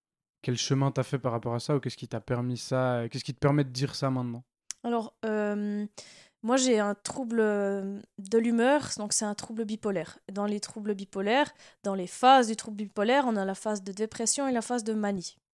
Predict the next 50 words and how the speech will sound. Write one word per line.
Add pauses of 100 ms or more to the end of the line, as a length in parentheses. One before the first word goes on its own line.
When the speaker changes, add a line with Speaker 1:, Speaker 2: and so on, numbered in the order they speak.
(480)
Speaker 1:
Ouais. (260)
Speaker 2:
Les
phases
de
manie,
c'est
le
contraire
de
la
dépression,
mais
version
plus
plus.
En
gros,
tu
es
très
bien, (280)
tu
es
trop
bien. (520)
T'es
trop
accéléré,
tu
dors
plus. (380)
Des
fois,
t'as,
tu
ressens
même
plus
la
faim
parce
que
voilà,
c'est
vraiment
un
sentiment
de
toute
puissance